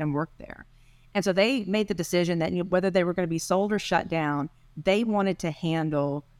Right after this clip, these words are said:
the last however many years of, of, uh, operation of,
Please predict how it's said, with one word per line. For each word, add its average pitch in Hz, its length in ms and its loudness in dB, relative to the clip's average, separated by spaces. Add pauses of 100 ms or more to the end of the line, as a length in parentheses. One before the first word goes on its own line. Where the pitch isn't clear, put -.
(120)
the 156 120 0
last 160 360 2
however 156 480 0
many 175 240 0
years 160 500 0
of, 151 440 -4 (180)
of, 143 400 -6
uh, - 200 -6
operation 165 600 2
of, 151 160 -2